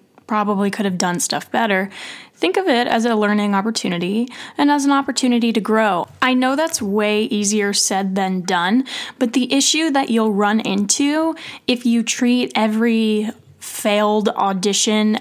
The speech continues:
as a rejection, it's gonna start burning you out real quick. And so that's what I wanna talk about today, is what happens when you start to feel like you're getting burnt out. So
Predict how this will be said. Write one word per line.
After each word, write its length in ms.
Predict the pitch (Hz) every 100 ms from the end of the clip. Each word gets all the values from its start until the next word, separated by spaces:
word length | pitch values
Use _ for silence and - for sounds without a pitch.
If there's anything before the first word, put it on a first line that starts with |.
| -
as 520 | 180 185 185 185 - 196
a 60 |
rejection, 880 | 185 185 180 202 170 - 269 269 294 285 - 254 - -
it's 220 | - 247
gonna 220 | - 320 339
start 340 | - 285 240
burning 260 | 214 214 202
you 140 | 196
out 280 | 170 - - _ -
real 360 | 208 240 240
quick. 480 | 220 233 180 - - - - -
And 120 | 233
so 100 | 254
that's 260 | 247 262
what 80 | 285
I 60 | 285
wanna 220 | 269 247
talk 260 | - 233 226
about 240 | 214 202
today, 580 | - 202 202 190 185 196
is 380 | 226 233 233 220 - - - - - _ -
what 300 | 226 233 247
happens 500 | 277 294 285 240 220
when 180 | 247
you 100 | 233
start 280 | 226 - 226
to 80 | 220
feel 220 | 202 240
like 240 | 277 214 226
you're 100 | 226
getting 260 | 233 233
burnt 300 | 185 214 214 -
out. 400 | 196 247 - - - - -
So 320 | - 277 262